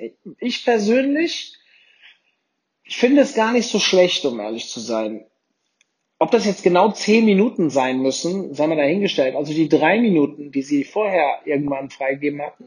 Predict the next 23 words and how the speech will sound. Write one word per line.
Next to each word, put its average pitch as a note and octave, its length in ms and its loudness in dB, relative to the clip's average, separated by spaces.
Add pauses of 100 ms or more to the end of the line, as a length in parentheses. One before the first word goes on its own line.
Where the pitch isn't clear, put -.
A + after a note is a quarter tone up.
also B2+ 200 -10
sie B2+ 60 -2
haben C3 80 -4
ja C3+ 120 -8
angefangen D3+ 300 -6
mit B2 120 -18
fünfzehn C3+ 340 -12
Sekunden, E3 440 -6
dann B2+ 100 -14
eine C3+ 120 -14
Minute, E3+ 440 -2 (640)
dann D3+ 440 0
mit D3+ 420 -6
drei D#3+ 340 2
Minuten F#3+ 540 0
und D#3 240 -6
jetzt, D#3+ 400 -2
äh, C#3+ 380 -14
zehn G3 220 0
Minuten, G#3 560 -4 (360)
zeigt F#3 400 0
ja F#3+ 100 6
nur, D3 360 0